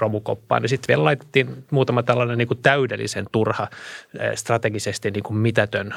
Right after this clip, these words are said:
konfliktialue, jota, jolla, jolla niinku sitten saatiin vielä tällaisia pakotteita tän kaiken, kaiken muun, muun sotkun päälle. Että tota,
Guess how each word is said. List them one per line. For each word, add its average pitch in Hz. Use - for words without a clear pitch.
konfliktialue, 110
jota, 113
jolla, 117
jolla 113
niinku 117
sitten -
saatiin 120
vielä 117
tällaisia 117
pakotteita 120
tän 120
kaiken, 110
kaiken 104
muun, 101
muun 104
sotkun -
päälle. 104
Että 104
tota, 104